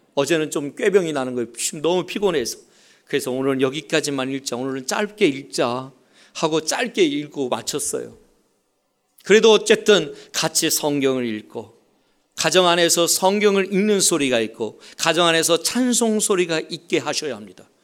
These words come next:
그래야 신앙의 명문 가문이 될 수 있는 거예요.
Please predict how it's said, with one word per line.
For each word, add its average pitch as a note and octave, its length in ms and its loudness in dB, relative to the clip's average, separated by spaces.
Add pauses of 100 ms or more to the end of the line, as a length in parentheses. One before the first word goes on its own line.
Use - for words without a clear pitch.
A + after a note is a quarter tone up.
(320)
그래야 B2 280 0
신앙의 E3 640 -4 (180)
명문 C#3 600 -4
가문이 A2+ 480 -6
될 A2+ 140 -4
수 - 120 -4
있는 A2+ 200 -12
거예요. G2 400 -18